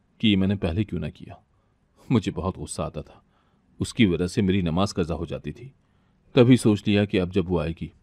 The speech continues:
तो नमाज पढ़ने के बाद ही उसे खाना दूंगी। यही सोचकर मैं अब मुतमईन हो गई और फिर अगले दिन का इंतज़ार करने लगी। बच्चे स्कूल से आए तो उनको खाना खिलाकर सुला दिया। दोपहर का खाना ख़त्म हो चुका था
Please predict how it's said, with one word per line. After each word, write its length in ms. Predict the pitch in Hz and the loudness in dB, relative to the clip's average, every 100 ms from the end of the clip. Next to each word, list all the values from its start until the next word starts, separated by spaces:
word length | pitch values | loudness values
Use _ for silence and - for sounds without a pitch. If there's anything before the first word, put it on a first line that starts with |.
| _ | _
तो 60 | 120 | 2
नमाज 300 | 92 85 90 | 2 0 -4
पढ़ने 280 | - 87 92 | -2 0 0
के 100 | 90 | 0
बाद 240 | 78 78 78 | -2 -4 -2
ही 80 | 101 | -2
उसे 200 | - 87 | -2 -6
खाना 240 | 82 76 | -8 -10
दूंगी। 340 | 69 65 - _ _ _ _ - - - - - | -10 -14 -18 _ _ _ _ -20 -20 -20 -10 -2
यही 180 | 87 87 | -2 -2
सोचकर 380 | 87 78 - 85 | -6 -4 -4 -2
मैं 120 | 85 | -2
अब 80 | 78 | -4
मुतमईन 360 | 73 71 82 | -6 -6 -6
हो 100 | 76 | -6
गई 200 | - - - - _ - - - | -12 -16 -18 -20 _ -20 -20 0
और 120 | 104 98 | 2 4
फिर 160 | 107 | 2
अगले 200 | 85 87 | 2 -2
दिन 160 | 80 82 | -4 -6
का 120 | 87 | -6
इंतज़ार 320 | 78 80 85 | -8 -6 -6
करने 220 | - 73 57 | -6 -12 -14
लगी। 280 | 60 64 - _ _ _ _ _ _ _ _ 139 | -16 -20 -20 _ _ _ _ _ _ _ _ 2
बच्चे 300 | 123 143 113 | 4 4 2
स्कूल 280 | - 107 | 4 2
से 160 | 101 110 | 4 2
आए 160 | 107 107 | 2 0
तो 120 | 98 | -2
उनको 180 | 87 - | -4 -6
खाना 240 | 92 90 | -4 -4
खिलाकर 340 | 90 80 90 | -2 -4 -4
सुला 240 | 82 80 76 | -6 -8 -10
दिया। 280 | - - - _ _ _ _ _ - | -14 -20 -20 _ _ _ _ _ -4
दोपहर 320 | 101 95 95 | -2 0 -2
का 120 | 90 90 | -2 -4
खाना 240 | 87 85 | -4 -4
ख़त्म 260 | - 87 95 | -6 -4 -4
हो 100 | 95 | -6
चुका 240 | - 92 | -4 -6
था 200 | - 78 | -6 -12